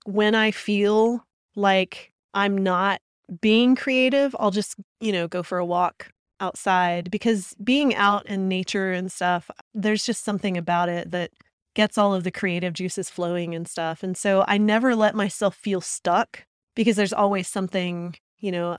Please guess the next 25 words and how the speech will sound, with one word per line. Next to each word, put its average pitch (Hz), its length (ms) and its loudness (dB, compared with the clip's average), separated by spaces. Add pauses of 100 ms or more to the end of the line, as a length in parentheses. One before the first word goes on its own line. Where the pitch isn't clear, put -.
(120)
something 190 340 -6
I 175 100 -4
can 185 140 -6
do, 175 240 -4
physical 180 420 -8
movement 185 600 -2
or 180 480 -6 (380)
taking 196 320 -2
a 208 40 2
<laughs> 220 140 4
nap 214 400 -2
or, 196 500 0
you 214 160 -2
know, 180 360 -2 (180)
any 202 220 -2
of 180 100 -6
those. 175 380 -8 (100)
Yoga's 208 480 2
really 180 240 -2
good. 175 320 -4
I 180 120 -2
enjoy, 180 600 -4 (340)
you 202 100 -10
know, 180 120 -6
moving 175 560 -6